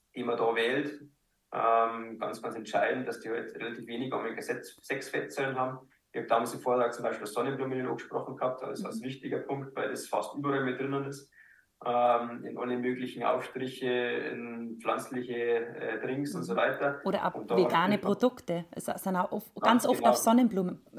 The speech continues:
Speaker 2: Blumenölbasis.
Speaker 1: Ganz genau. Und da spricht man von einem Verhältnis von hundertzwanzig zu eins, roundabout Omega-sechs zu Omega-drei-Fettsäuren.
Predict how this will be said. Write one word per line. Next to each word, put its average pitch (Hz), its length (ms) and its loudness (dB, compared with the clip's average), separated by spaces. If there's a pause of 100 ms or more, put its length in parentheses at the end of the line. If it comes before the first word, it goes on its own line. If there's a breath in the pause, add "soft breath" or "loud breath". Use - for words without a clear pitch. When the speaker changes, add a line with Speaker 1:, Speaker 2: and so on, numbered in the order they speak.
(100)
Speaker 2:
Blumenölbasis. 185 960 0 (960)
Speaker 1:
Ganz 104 260 -2
genau. 104 320 -2
Und 104 120 -4
da 110 160 -2
spricht - 320 -6
man 117 100 -2
von 113 120 0
einem 113 100 0
Verhältnis - 340 -4
von 117 140 -4
hundertzwanzig 113 680 -4
zu 104 120 0
eins, - 380 0
roundabout 113 600 4
Omega-sechs - 540 -6
zu - 100 -4
Omega-drei-Fettsäuren. 123 1120 4